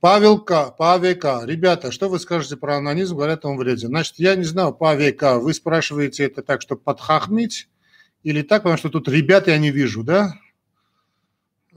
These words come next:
<clears throat> Значит, если вы спрашиваете на полном серьезе, то вреда никакого нет, конечно, потому что один из, это один из методов того, как молодой человек, наверное, вашего возраста, знакомится со своим организмом, со своим телом, как мужчина, так и женщина, кстати.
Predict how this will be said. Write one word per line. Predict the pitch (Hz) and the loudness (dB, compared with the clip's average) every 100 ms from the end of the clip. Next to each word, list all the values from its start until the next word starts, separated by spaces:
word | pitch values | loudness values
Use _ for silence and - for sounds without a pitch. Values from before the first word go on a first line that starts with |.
| _ - | _ -6
<clears throat> | |
Значит, | 156 147 160 160 | -2 0 0 0
если | 202 214 | -2 0
вы | 202 | -2
спрашиваете | - 190 180 170 165 | 2 0 2 0 -2
на | 165 | -2
полном | 170 165 160 | -2 -2 0
серьезе, | 196 185 | 0 -2
то | 156 | -2
вреда | 143 147 143 | -4 0 0
никакого | 131 127 123 123 | -2 -4 -4 -2
нет, | 127 160 | -2 -4
конечно, | - 160 156 - 160 156 139 | -6 -6 -6 -6 -4 -4 -4
потому | 123 | -8
что | 120 | -6
один | 127 131 123 | -6 -4 -4
из, | 131 | -4
это | 143 139 | -2 0
один | 127 | 0
из | 123 | 0
методов | 147 123 113 117 | -2 -4 -4 -4
того, | 131 127 120 | -2 -2 -2
как | 110 113 | -6 -4
молодой | 127 123 127 | 0 2 2
человек, | 123 120 120 120 | 2 0 0 -2
наверное, | 123 123 123 | 0 2 2
вашего | 127 - 117 | 2 0 0
возраста, | 120 110 107 - 110 _ _ - - - - - - | 0 -2 -6 -12 -20 _ _ -20 -20 -20 -20 -18 -4
знакомится | 117 147 151 139 131 | 0 2 4 4 2
со | 135 | 2
своим | 131 135 135 127 | 2 2 2 2
организмом, | 123 139 165 185 180 | 2 2 2 2 0
со | 123 | -2
своим | 131 127 123 | -2 0 0
телом, | 143 151 185 170 _ _ _ 135 117 | 2 2 0 -4 _ _ _ -16 -6
как | 143 139 | -6 -4
мужчина, | 135 131 139 123 | -6 -4 -2 -2
так | 117 113 | -4 -2
и | |
женщина, | 113 117 117 156 | -2 -2 -6 -10
кстати. | - 165 151 | -6 -6 -6